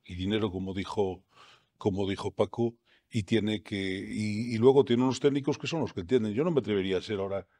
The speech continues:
pues, en el puesto tuyo, no me atrevería. Y mira que yo, yo viví el baloncesto.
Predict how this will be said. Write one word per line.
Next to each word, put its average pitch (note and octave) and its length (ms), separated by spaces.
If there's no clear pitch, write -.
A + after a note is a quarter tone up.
pues, - 160
en G2 80
el F#2 80
puesto G2+ 360
tuyo, G#2 380
no C#3 140
me B2+ 80
atrevería. E2 480
Y A#2 100
mira C#3 240
que A2+ 120
yo, G#2 280
yo B2+ 160
viví A2+ 200
el F#2 60
baloncesto. D#2+ 600